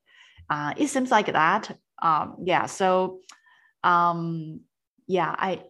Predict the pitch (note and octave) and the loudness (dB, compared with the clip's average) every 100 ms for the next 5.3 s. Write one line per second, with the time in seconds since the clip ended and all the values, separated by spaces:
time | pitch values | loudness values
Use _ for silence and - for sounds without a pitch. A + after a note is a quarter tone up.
0 | - F3+ - E3+ E3+ A3+ A#3+ B3 B3 A#3+ | -6 -6 -4 -6 -4 -6 -2 -2 -2 0
1 | F#3 F#3 D3+ F3+ G#3 G3+ E3+ - D#3 C#3+ | -2 -2 0 0 2 -2 -2 -6 -8 -4
2 | F3 G3+ G#3 G3+ G3+ F3+ - E3+ D#3+ D#3+ | -2 0 -2 -4 -8 -8 -6 -6 -4 -6
3 | D#3+ D#3+ - F#3 - - - - - E3 | -8 -8 -8 -8 -6 -8 -10 -10 -6 -6
4 | - E3+ D#3+ D#3 - F3 E3 - D#3 D#3+ | -2 0 0 -2 -6 -4 -4 -2 0 2
5 | E3 G#3 | 2 0